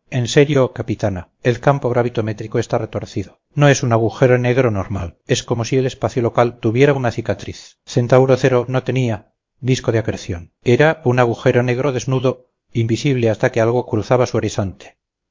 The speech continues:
Los antiguos cartógrafos del brazo de Sagitario le llamaban el ojo ciego. Vos lo había visto una vez, hacía veinticuatro años, desde la cubierta de observación del Icarus. El Iastar se había quedado a su lado en silencio,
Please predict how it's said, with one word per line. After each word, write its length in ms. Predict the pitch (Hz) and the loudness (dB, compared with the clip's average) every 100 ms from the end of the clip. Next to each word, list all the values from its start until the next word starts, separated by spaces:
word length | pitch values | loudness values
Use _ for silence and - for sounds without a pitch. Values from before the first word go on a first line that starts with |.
| _ | _
Los 200 | 117 113 | -2 0
antiguos 480 | 113 113 139 143 - | 0 0 2 2 4
cartógrafos 640 | 123 123 131 127 117 120 | 0 2 0 2 0 -2
del 140 | 107 110 | 0 2
brazo 280 | 123 135 107 | 2 0 0
de 120 | 98 | -4
Sagitario 500 | 104 120 110 127 127 | -4 -4 2 2 4
le 100 | 123 | 2
llamaban 380 | 120 127 135 131 | 2 2 2 2
el 100 | 117 | 0
ojo 220 | 113 104 | -2 -4
ciego. 480 | - 95 92 - _ _ - | -4 -4 -4 -14 _ _ -4
Vos 300 | 131 147 - | 2 2 4
lo 60 | |
había 220 | 123 127 131 | 2 4 2
visto 260 | 135 - | 0 -2
una 180 | 127 123 | 0 0
vez, 360 | 135 123 - _ _ _ _ _ _ | 0 -2 -6 _ _ _ _ _ _
hacía 340 | 127 113 139 131 | -10 -2 2 4
veinticuatro 640 | 123 113 107 127 123 123 | 2 -2 -2 -2 0 0
años, 360 | 127 104 - - | 0 -6 -12 -10
desde 300 | 113 107 117 | -6 -4 -2
la 100 | 113 | -2
cubierta 480 | 113 117 127 123 117 | -2 0 0 0 -2
de 100 | 131 | -2
observación 600 | 127 123 110 110 131 127 | -2 -2 -2 -2 -2 0
del 140 | 117 | -2
Icarus. 500 | 104 104 95 - _ _ | -2 -4 -6 -12 _ _
El 160 | 127 123 | 0 4
Iastar 420 | 139 131 135 123 | 4 2 -2 -2
se 120 | - | -2
había 280 | 123 123 113 | 0 0 0
quedado 300 | 117 123 123 | 0 0 0
a 60 | |
su 160 | 113 120 | -2 0
lado 180 | 127 127 | 0 0
en 80 | 117 | -2
silencio, 640 | 123 123 117 - 101 | 0 0 -2 -4 -6